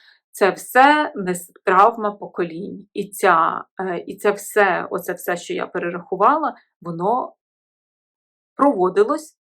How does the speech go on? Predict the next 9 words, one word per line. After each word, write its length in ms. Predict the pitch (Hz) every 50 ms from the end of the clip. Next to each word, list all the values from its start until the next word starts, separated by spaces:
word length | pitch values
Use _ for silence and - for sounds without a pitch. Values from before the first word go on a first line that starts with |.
| _ -
відбувалося 920 | 180 240 262 208 185 196 202 202 196 175 170 175 202 226 - - 294 294 - _ _ _ _
через 680 | - - - 185 175 180 175 180 226 277 285 - - _ _ _ _ -
російську 800 | 185 180 175 175 - - 185 190 202 202 _ _ - 202 - _ _ _ -
мову 480 | 185 175 170 170 170 170 175 - - - _ _ _ _ _ _ _
також. 360 | - 165 - - - - - - - _ _ _ _ _ _ _ _ _ _ _ _ _ _
Тому 420 | - 185 180 185 233 302 349 370 359 349 320 - - _ _ _ _ _ _ _ - -
ось 320 | - - 220 220 208 - -
несприйняття, 1160 | 202 202 240 247 240 - - - - 220 220 220 214 220 208 208 _ - 220 208 190 233 - 170 -
гостре 600 | - 170 202 196 185 175 - _ - - - -